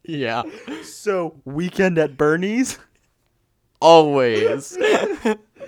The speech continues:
Speaker 2: So, the, the, the, the monks, the monks of chippiness are operating Dave's body a la, uh, Weekend at Bernie's to
Speaker 1: Uh-huh.
Speaker 2: beat Krampus.
Speaker 1: Yeah.
Speaker 2: Um,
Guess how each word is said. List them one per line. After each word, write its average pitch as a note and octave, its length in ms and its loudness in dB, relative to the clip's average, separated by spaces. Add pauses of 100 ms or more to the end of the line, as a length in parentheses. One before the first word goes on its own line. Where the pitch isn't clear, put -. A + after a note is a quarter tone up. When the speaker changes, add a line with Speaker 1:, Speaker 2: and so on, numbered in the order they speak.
(880)
Speaker 2:
So, E3 520 -6
the, D#3 100 -20
the, D3+ 880 -4
the, D3 240 -8
the D3+ 180 -12
monks, E3 500 -6
the D#3+ 140 -8
monks F3+ 280 -8
of D3+ 100 -14
chippiness C3+ 720 -8 (140)
are C#3 300 -4
operating D#3+ 580 -4
Dave's C3+ 320 -4
body C3 500 -2
a C3+ 240 -2
la, B2+ 380 -2 (500)
uh, A#2 300 -4
Weekend C#3 420 -6
at A#2+ 200 -4
Bernie's B2 460 -6
to B2 120 -6
Speaker 1:
Uh-huh. - 80 -4
Speaker 2:
beat C#3 220 -6
Krampus. C3+ 880 -8
Speaker 1:
Yeah. C3 340 -4
Speaker 2:
Um, C3+ 180 -8